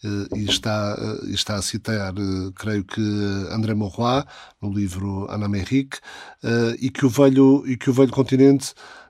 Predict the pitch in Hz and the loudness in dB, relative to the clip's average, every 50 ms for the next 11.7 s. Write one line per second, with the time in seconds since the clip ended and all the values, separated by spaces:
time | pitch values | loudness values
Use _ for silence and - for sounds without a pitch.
0 | - - - - 127 123 120 123 123 110 101 127 120 117 113 110 101 - - - | -12 -8 -2 2 2 2 4 4 2 4 4 4 4 4 2 0 -4 -4 0 2
1 | 131 131 135 143 151 135 123 131 131 123 - 120 104 120 123 113 - - - 135 | 4 8 8 8 8 6 4 0 -2 -4 -4 -6 -2 -2 -2 -2 -2 0 2 4
2 | 131 127 117 - - 120 110 110 120 123 120 - - 120 - - 113 107 - - | 4 4 2 0 0 0 2 2 4 2 2 0 -2 -6 -4 -4 -4 -4 -2 -2
3 | 120 113 110 - - - 104 98 101 110 110 101 101 104 - - 101 - - 110 | -2 -2 -2 -2 -6 -6 -8 -4 -2 -2 -2 -2 -4 -8 -8 -10 -10 -8 -8 -8
4 | 98 - - - 113 101 104 107 104 98 98 101 104 107 110 110 98 101 107 - | -6 -6 -6 -4 -4 -2 -2 -2 -2 -2 -2 -2 -2 0 -2 -2 -2 -4 -8 -10
5 | - - - - - - - - _ - 101 98 95 95 - - 104 101 107 101 | -12 -18 -18 -18 -18 -18 -20 -18 _ -8 -6 -6 -6 -8 -10 -10 -6 -4 -2 -2
6 | 95 82 82 85 85 87 - - - - - _ _ - 95 95 92 92 92 101 | -4 -4 -6 -8 -10 -10 -12 -16 -20 -20 -20 _ _ -8 -8 -6 -6 -4 -4 -4
7 | 104 101 - - 104 - 90 - - 110 107 107 101 95 98 98 101 107 104 98 | -4 -4 -6 -10 -10 -8 -8 -6 -4 -4 -4 -4 -4 -4 -4 -4 -2 -2 -4 -4
8 | 101 104 104 101 101 98 95 - - - _ _ _ - 98 98 95 95 95 92 | -4 -6 -4 -4 -4 -6 -8 -12 -16 -20 _ _ _ -8 -6 -4 -2 -2 -2 -4
9 | 92 90 90 90 87 87 85 85 87 - - - 101 110 107 - - 107 98 90 | -4 -4 -6 -6 -6 -8 -8 -10 -12 -14 -12 -8 -4 -2 0 0 0 -2 -4 -6
10 | - - 98 82 80 80 - - - - - - - - - _ _ _ - - | -6 -6 -4 -4 -4 -6 -8 -10 -12 -14 -18 -18 -16 -18 -20 _ _ _ -4 -2
11 | 151 - - - 170 170 151 - - 165 165 160 143 - | 0 0 2 2 2 2 0 2 4 4 6 6 4 4